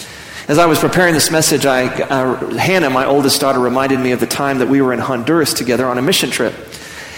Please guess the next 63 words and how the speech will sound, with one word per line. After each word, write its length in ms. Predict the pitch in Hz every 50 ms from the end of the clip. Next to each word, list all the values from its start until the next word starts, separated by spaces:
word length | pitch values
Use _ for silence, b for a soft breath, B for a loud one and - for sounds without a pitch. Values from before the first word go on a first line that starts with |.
| B B
And, 280 | 143 147 147 147 139 139
uh, 200 | 147 143 139 135
we 120 | 135 165
were 100 | 170 151
helping 300 | 139 156 160 - 160 139
build 160 | 135 151 143 127
a 40 |
preschool, 680 | - - - 214 214 190 - - - - 117 110 104 107
for, 180 | 110 - - - - 127
uh, 120 | 117 107
Christian 420 | - - - - - - - 143
preschool 500 | 117 - 175 180 - - - - 113 107
for 120 | 104 - 120
this 180 | 117 110 -
village 340 | - 127 143 139 127 117 120
in 100 | 123 113
Honduras, 520 | 113 117 117 113 110 139 139 127 117 - -
right 140 | 139 135
on 100 | 131 127
the 80 | 117 113
coast 400 | - - 165 143 131 - - -
there, 220 | 127 117 117 113 - B B B B B B B
on 100 | B 127
the 80 | 123 123
east 260 | - 139 123 - -
coast 280 | - - 127 120 - 131
of 80 | 113
Honduras. 580 | - 113 107 104 123 175 165 127 107 - - - - B B B B B B B B
And 60 | 160
we 80 | 175 180
took 180 | - 185 - 147
lunch 260 | 147 151 156 - -
on 80 | 156
the 80 | 147 -
coast 360 | - - 165 156 156 - -
there, 160 | - 143 160
and 120 | 190 185 -
some 200 | - - 147 151
of 40 | 143
the 80 | 135
kids, 380 | 123 - 160 151 175 175 - 147
including 400 | 131 127 - 156 156 139 139 131
Hannah, 280 | 117 139 143 151 170
decided 420 | 151 139 120 - 151 147 143 139 -
to, 100 | - 127
to 280 | - - - - -
swim 300 | 143 - - - 165 160
into 180 | 170 156 - 165
the 200 | 143 139 147 139
Gulf 380 | 139 143 123 151 160 165 160 -
Coast 300 | - 214 220 208 - -
there. 140 | 131 113
And 80 | 110 110
so 140 | - 143 127 B B B B B
they 80 | 175
began 240 | 165 165 156 160 151
to 40 | 143
swim 380 | - - - - 160 165 175
and 80 | 170 143
have 160 | 143 147 147
a 80 | 143 127
great 240 | 123 139 147 - -
time. 260 | - 135 123 131